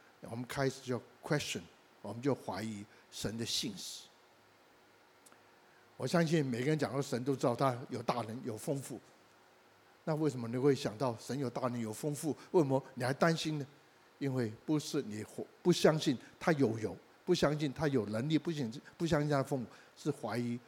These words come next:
神的信实。我读诗篇的时候，我很喜欢一个人叫大卫，当然我想各位很喜欢。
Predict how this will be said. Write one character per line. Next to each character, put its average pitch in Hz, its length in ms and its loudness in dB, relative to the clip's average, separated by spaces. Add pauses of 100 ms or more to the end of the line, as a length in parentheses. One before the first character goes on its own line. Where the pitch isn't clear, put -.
(180)
神 117 560 -8 (160)
的 113 80 -4
信 - 340 -6
实。 - 240 -14 (1120)
我 151 120 2
读 202 160 8
诗 240 200 2
篇 226 160 10
的 202 40 6
时 165 80 4
候， 135 60 8
我 135 80 6
很 180 100 10
喜 147 140 -2
欢 139 200 2
一 147 80 0
个 135 60 2
人 120 80 0
叫 127 140 4
大 123 200 2
卫， 104 140 -4
当 127 140 0
然 117 180 0
我 117 120 -6
想 120 160 -6
各 139 120 -2
位 117 120 -2
很 107 100 -10
喜 - 80 -12
欢。 - 100 -18